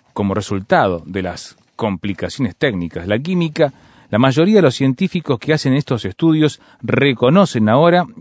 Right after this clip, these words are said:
que no sería posible tener una atmósfera sin oxígeno como Oparin asumió originalmente.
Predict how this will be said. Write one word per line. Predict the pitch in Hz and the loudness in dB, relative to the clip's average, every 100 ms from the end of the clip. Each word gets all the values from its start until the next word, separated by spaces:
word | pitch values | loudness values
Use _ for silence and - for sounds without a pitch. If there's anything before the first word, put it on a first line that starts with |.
| 107 | -6
que | 123 143 | 0 4
no | 214 | 4
sería | - 151 190 180 | 4 0 0 0
posible | 117 107 175 143 110 | 0 -4 -2 2 2
tener | 113 143 160 | 2 2 2
una | 156 143 | 2 2
atmósfera | 127 147 214 - 196 185 170 | 2 2 2 2 0 0 0
sin | - - 254 247 220 | -4 0 4 6 4
oxígeno | 127 117 - 208 156 - 123 120 139 151 _ _ _ | 2 0 -2 -4 -4 -2 2 4 4 0 _ _ _
como | - 120 113 107 | 0 2 2 2
Oparin | 101 110 131 185 190 120 | 2 2 2 4 2 0
asumió | 107 - 98 123 147 | -8 -4 0 0 0
originalmente. | 113 98 - 95 87 69 65 - - | -2 -4 -6 -6 -6 -8 -14 -20 -20